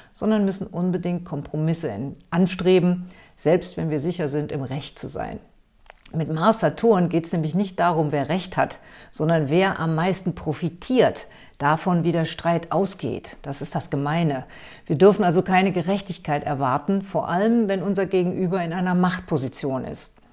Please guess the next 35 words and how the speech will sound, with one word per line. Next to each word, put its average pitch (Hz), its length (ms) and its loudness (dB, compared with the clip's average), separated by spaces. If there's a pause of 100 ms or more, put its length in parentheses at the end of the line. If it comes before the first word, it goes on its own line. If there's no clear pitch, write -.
(440)
Wenn 226 220 6
sich 226 240 -2
eine 196 280 0
Konfrontation 185 720 -2
überhaupt 160 360 -2
nicht 180 140 -4
vermeiden 160 440 0
lässt, 247 340 0
müssen 190 260 -4
wir 190 100 -2
vorher 208 360 0
schauen, 202 480 0
ob 175 180 -4
wir 185 120 2
zuverlässige 196 720 -2
Unterstützung 175 680 -4
und 170 120 -4
Verbündete 160 640 2
haben. 110 340 0 (440)
Wenn 180 220 6
nicht, 262 420 4 (320)
dann 185 220 0
lieber 202 240 4
die 170 120 2
Faust 185 400 2
in 180 100 0
der 175 160 0
Tasche 175 280 -2
ballen 160 460 4
und 156 280 -8
die 151 100 -4
schwierigen 170 460 -2
Aspekte - 440 -4
vorüberziehen 156 760 0
lassen. 151 420 -4